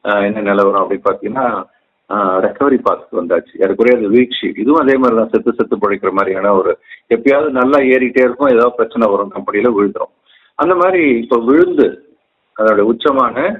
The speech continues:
அறுநூத்தி தொண்ணூத்தி நாலு, ஆ, இது வந்து உச்சமான ஆயிரத்தி அறுநூத்தி தொண்ணூத்தி நாலு ரூபாயில இருந்து விழுந்துச்சு. எங்க விழுந்தது? கிட்டத்தட்ட அறுநூத்தி எழுபது ரூபாய்க்கு இல்லையா?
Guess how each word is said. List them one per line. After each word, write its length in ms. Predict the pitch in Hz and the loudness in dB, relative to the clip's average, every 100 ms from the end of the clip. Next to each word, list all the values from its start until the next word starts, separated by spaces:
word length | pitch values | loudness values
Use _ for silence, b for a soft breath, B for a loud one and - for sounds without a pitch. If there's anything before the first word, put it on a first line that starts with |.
| b b _ | b b _
அறுநூத்தி 420 | - 113 127 127 - | -4 -2 -4 -6 -4
தொண்ணூத்தி 300 | 110 107 101 | -2 -2 -4
நாலு, 280 | 98 95 95 | -2 -2 -2
ஆ, 240 | 104 95 110 | -2 -2 0
இது 140 | 113 | 2
வந்து 260 | 113 123 110 | 2 2 0
உச்சமான 440 | 113 143 127 113 | -2 -2 0 0
ஆயிரத்தி 420 | 104 123 135 - | 0 0 0 0
அறுநூத்தி 320 | 110 117 - - | -2 -2 -6 -6
தொண்ணூத்தி 300 | 98 98 98 | -6 -4 -2
நாலு 200 | 95 95 | -2 0
ரூபாயில 220 | 98 104 | 2 2
இருந்து 280 | 113 120 113 | 2 0 -2
விழுந்துச்சு. 520 | 107 123 113 98 - - | 2 2 0 -4 -10 -12
எங்க 280 | - 117 131 | -6 -2 2
விழுந்தது? 440 | 123 120 120 113 151 220 - b b - | 2 2 0 2 2 0 -6 b b -4
கிட்டத்தட்ட 400 | 120 127 113 135 | -2 0 0 2
அறுநூத்தி 300 | 120 117 120 | 0 -2 -4
எழுபது 280 | 107 95 92 | 0 0 0
ரூபாய்க்கு 340 | 92 104 101 - | 0 0 0 -4
இல்லையா? 260 | 120 180 | 0 0